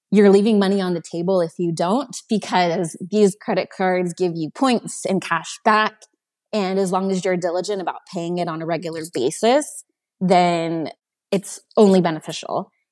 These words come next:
And a lot of my clients use Chase or Wells Fargo, and some use Amex. There's lots of different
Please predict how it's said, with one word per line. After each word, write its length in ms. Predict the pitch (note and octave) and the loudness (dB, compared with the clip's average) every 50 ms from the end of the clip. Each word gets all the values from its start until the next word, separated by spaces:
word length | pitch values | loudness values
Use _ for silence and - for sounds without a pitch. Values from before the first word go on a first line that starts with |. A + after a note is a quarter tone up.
| _ _ | _ _
And 280 | - F3 E3 E3 D#3 D3+ | -4 -2 -2 -2 -2 2
a 60 | E3+ | 2
lot 140 | G3 G3 G#3 | 4 4 4
of 40 | G#3 | 2
my 100 | F#3 F3+ | 0 -2
clients 460 | - - F3 E3+ E3+ F3 D#3 - - | -4 -6 -6 -6 -4 -6 -6 -8 -8
use 220 | F3+ D#3 D3 D3+ | -8 -8 -8 -10
Chase 500 | - - - E3+ D#3 D#3+ F3+ - - - - - | -10 -6 -4 -2 -2 -2 -2 -4 -10 -10 -6 -4
or 80 | F#3+ | -2
Wells 240 | F3 E3+ D#3+ D#3 - | 0 0 -2 -4 -4
Fargo, 400 | - - C#3 D#3+ F#3 F3 E3+ E3+ | -4 -2 -2 0 -2 -2 0 0
and 160 | F3 E3+ E3+ D#3+ | 0 -2 -2 -4
some 220 | - F#3 E3+ F3+ | -2 -2 0 0
use 180 | E3+ E3+ E3 E3 - | 0 0 -2 -4 -6
Amex. 600 | - D#2 E3 F3 D3+ - - - - - - - - | -4 -2 0 0 0 -2 -6 -12 -16 -16 -16 -6 0
There's 300 | - F#3 F3 F3 - - - | 0 2 2 0 -2 -2 2
lots 260 | - G3 E3 D#3+ - | 4 4 4 2 0
of 100 | - E3 | -4 -6
different 460 | E3 - - - - E3 D#3+ D#3+ - | -6 -8 -10 -8 -6 -4 -4 -4 -6